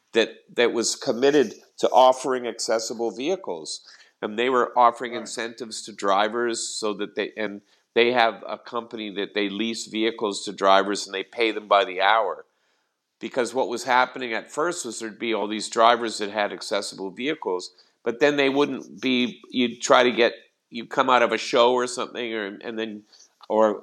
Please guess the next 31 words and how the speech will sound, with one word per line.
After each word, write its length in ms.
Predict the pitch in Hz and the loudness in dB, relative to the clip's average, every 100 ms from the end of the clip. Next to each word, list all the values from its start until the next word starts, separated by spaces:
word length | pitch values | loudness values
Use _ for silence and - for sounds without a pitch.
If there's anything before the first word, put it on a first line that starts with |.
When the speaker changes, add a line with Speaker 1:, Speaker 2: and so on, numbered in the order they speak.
| - | -12
Speaker 1:
come 200 | - 113 | -12 -4
out 160 | 117 113 | -2 -2
of 80 | 110 | -2
a 60 | |
bar 400 | 92 117 120 117 107 | -2 2 4 4 2
at 160 | - | -4
two 220 | - 135 | -8 -8
in 60 | 120 | -8
the 60 | 110 | -8
morning 380 | 110 120 131 101 | -4 -4 -4 -6
and 80 | 90 | -10
there'd 120 | 98 | -8
be 100 | 113 | -6
no 200 | 117 113 | -2 -2
drivers 500 | 104 113 127 135 95 | 2 4 4 2 -4
out. 280 | 98 85 - _ _ _ _ 127 - - - 107 | -4 -6 -10 _ _ _ _ -20 -14 -14 -14 -12
Speaker 2:
Right. 260 | 139 113 - - | -10 -10 -14 -8
Speaker 1:
So 240 | - 147 | 2 4
they 200 | 127 147 170 | 6 4 4
Speaker 2:
Right. 60 | |
Speaker 1:
made 220 | 160 147 - | -2 -8 -10
sure 320 | - 131 127 | -10 -8 -8
that 240 | 117 117 | -10 -8
there 140 | 123 120 | -6 -4
was 200 | 117 113 | -6 -8
people 600 | 131 117 - 107 107 - _ _ - | -10 -8 -4 -2 -4 -10 _ _ -2
driving 560 | - 123 151 123 90 92 | 6 8 8 2 -4 -6
all 300 | 110 113 110 | -2 0 0
day 260 | 117 110 | -4 -4
and 100 | 110 | -6
night. 340 | 113 135 101 | -6 -6 -8